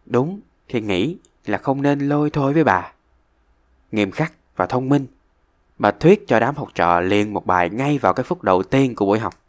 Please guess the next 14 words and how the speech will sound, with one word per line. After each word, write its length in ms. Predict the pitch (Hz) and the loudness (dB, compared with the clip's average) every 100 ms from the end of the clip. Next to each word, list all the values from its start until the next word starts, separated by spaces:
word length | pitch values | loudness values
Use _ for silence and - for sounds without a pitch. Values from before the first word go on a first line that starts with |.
| _ _ _ _ - | _ _ _ _ -6
Bà 120 | 85 | -4
nói, 300 | 85 110 170 _ _ _ _ _ _ _ _ _ _ _ _ _ _ _ _ _ _ _ _ _ _ _ _ _ | -2 -6 -10 _ _ _ _ _ _ _ _ _ _ _ _ _ _ _ _ _ _ _ _ _ _ _ _ _
"Thuật 140 | 160 151 | 0 4
biến 200 | 170 220 | 4 4
hình 240 | 175 120 | 0 2
là 80 | 120 | 0
một 180 | 120 - | 0 -2
trong 120 | 120 | -2
những 140 | 110 | -2
phép 220 | 151 208 | -2 -2
màu 200 | 147 95 | 2 2
nguy 280 | 95 147 175 | 2 2 2
hiểm 260 | 139 101 160 | 2 0 0
nhất 180 | 226 | -2